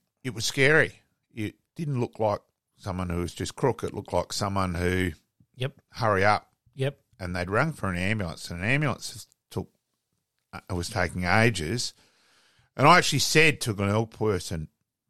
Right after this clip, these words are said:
Speaker 1: "Bugger that, someone hurry up and get him into hospital now." And so it was really scary. Now, Glenelg have come out and said he's had a reaction to his vegan diet.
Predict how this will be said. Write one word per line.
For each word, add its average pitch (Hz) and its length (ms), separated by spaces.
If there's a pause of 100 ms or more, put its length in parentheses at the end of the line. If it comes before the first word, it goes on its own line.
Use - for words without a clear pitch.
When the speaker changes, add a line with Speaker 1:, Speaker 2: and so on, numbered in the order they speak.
(120)
Speaker 1:
"Bugger 117 280
that, 92 340
someone 123 320
hurry 95 220
up 90 100
and - 100
get 90 140
him 80 200 (180)
into 87 160
hospital 92 420
now." 82 400 (720)
And 101 420
so 120 160
it 104 60
was 110 160
really 127 260
scary. 160 640
Now, 104 400 (420)
Glenelg 95 420
have 90 240
come 98 180
out 92 160
and - 80
said 92 240
he's 87 320 (420)
had 90 160
a 92 40
reaction 90 640
to - 160
his 82 280
vegan 90 560
diet. 95 500